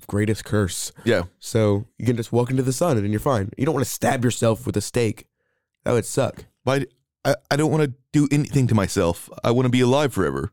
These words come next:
Speaker 1: Forever?
Speaker 2: I'd be fine with it.
Speaker 1: You're crazy.
Speaker 2: I'm not.
Speaker 1: You're
Speaker 2: Mm.
Speaker 1: insane.
Speaker 2: Huh. Uh-uh.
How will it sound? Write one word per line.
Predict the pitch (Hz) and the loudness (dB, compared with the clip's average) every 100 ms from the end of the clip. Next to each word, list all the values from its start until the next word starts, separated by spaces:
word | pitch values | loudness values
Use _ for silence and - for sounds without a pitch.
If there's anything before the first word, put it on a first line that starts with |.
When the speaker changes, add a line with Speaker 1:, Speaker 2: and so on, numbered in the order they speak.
| _ | _
Speaker 1:
Forever? | - - - 135 139 196 190 _ _ _ - | -4 -2 0 0 2 0 0 _ _ _ -4
Speaker 2:
I'd | 104 | 0
be | 98 | 0
fine | - 80 78 | 0 0 0
with | 71 | -2
it. | 73 | -2
Speaker 1:
You're | 120 | -2
crazy. | 120 - 104 101 95 98 - _ _ - | -2 -4 -2 0 -2 -6 -10 _ _ -4
Speaker 2:
I'm | 95 | 0
not. | 80 104 - _ _ _ | 2 0 -4 _ _ _
Speaker 1:
You're | - 107 110 - | 0 0 0 -2
Speaker 2:
Mm. | 107 | -2
Speaker 1:
insane. | - - 107 101 98 - _ _ | -2 -2 0 0 -4 -14 _ _
Speaker 2:
Huh. | - _ _ _ | -8 _ _ _
Uh-uh. | - 92 | 0 0